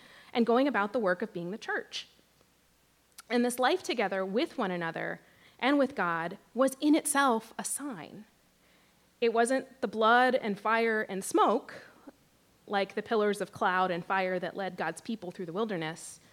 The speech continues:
but the Holy Spirit was leading these people in the ways of love and justice and peace, and within their own hearts and among the community and out into the world, going ahead of them wherever they went.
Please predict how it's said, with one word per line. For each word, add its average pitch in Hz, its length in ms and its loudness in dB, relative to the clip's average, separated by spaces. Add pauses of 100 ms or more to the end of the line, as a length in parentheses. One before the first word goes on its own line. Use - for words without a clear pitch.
(380)
but 294 120 4
the 277 80 0
Holy 370 240 0
Spirit 320 340 -2
was 226 140 0
leading 269 380 2
these 208 180 0
people 196 440 -4
in 202 180 -4
the 190 80 -2
ways 185 300 0
of 185 180 -8
love 226 420 0
and 185 160 -4
justice 233 460 -2
and 180 120 -8
peace, - 480 -12 (600)
and 240 120 4
within 254 260 6
their 220 180 2
own 403 200 6
hearts - 600 -8 (120)
and 311 220 2
among 190 280 2
the 175 60 -4
community 175 720 -10 (100)
and 294 280 2
out 202 180 0
into 208 220 -4
the 247 80 -4
world, 269 420 -6 (300)
going 226 240 2
ahead 302 180 -2
of 294 140 -4
them 175 160 -6
wherever 180 280 -10
they 196 140 -10
went. 202 240 -8